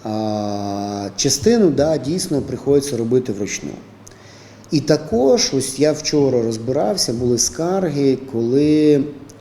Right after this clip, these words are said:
вимкну-, ввімкнули там одну із черг, і частина району стала зі світлом,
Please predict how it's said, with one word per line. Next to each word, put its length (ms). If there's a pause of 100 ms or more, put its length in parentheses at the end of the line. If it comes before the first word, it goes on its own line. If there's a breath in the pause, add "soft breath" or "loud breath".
вимкну-, 440
ввімкнули 840 (280)
там 160 (120)
одну 260
із 160
черг, 420 (880 loud breath)
і 100
частина 800
району 720
стала 380
зі 120
світлом, 540